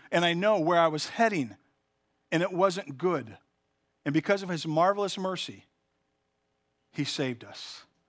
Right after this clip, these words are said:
Do you see how that should draw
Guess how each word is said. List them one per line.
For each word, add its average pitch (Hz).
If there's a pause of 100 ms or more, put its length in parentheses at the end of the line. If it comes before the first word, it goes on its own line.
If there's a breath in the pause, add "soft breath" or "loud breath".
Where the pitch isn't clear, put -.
(540)
Do 151
you 156
see 208 (440)
how 139
that 160
should 170 (300)
draw 139